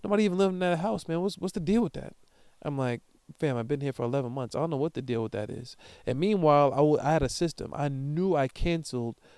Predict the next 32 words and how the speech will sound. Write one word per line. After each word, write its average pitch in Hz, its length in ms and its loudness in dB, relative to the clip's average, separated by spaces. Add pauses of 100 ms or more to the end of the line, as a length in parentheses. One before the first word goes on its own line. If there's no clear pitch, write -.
(120)
this - 160 -6
appointment. 131 540 -4 (420)
It 165 80 6
was 202 100 8
just 202 160 -2
a 143 60 -4
nigga 151 260 -2
that 127 80 -2
was 120 100 -4
going 135 240 -2
there 127 100 -4
'cause 120 140 -4
he 127 80 -4
was 107 140 -8
fiending. 156 500 -6
He 135 80 -6
was 123 100 -2
like, 110 160 -4
"Man, 117 220 -4
fuck 127 240 -2
this - 140 -4
shit. 123 140 -8
I 120 40 -4
don't 127 100 -8
care 120 140 -2
if 120 100 -2
you 117 60 -4
cancel 107 380 -10
it. - 100 -12 (240)
Maybe 135 220 2
I 120 120 0
can 110 260 -8